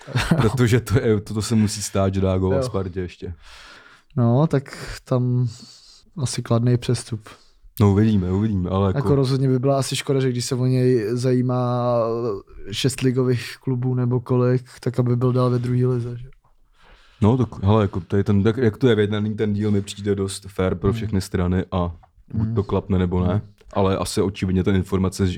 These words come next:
Speaker 2: chybějícího křížáku nebyla úplně tak pravdivá, že?
Speaker 1: Hmm. Teď tady máme dva přestupy, jsou to takový, eh,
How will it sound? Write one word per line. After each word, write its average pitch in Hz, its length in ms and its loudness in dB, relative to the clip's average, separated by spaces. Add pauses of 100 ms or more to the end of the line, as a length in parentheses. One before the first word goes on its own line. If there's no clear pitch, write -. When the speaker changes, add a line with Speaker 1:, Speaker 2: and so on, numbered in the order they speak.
Speaker 2:
chybějícího 92 520 2
křížáku 92 480 -2
nebyla 90 280 -4
úplně 90 260 -2
tak - 240 -10
pravdivá, - 440 -8 (140)
že? 120 60 -4
Speaker 1:
Hmm. 120 180 -2 (600)
Teď 127 140 2
tady 143 180 4
máme 143 240 4
dva 139 160 2
přestupy, 139 640 -2
jsou 139 160 -10
to 131 100 -12
takový, 131 680 -8 (140)
eh, 131 40 -10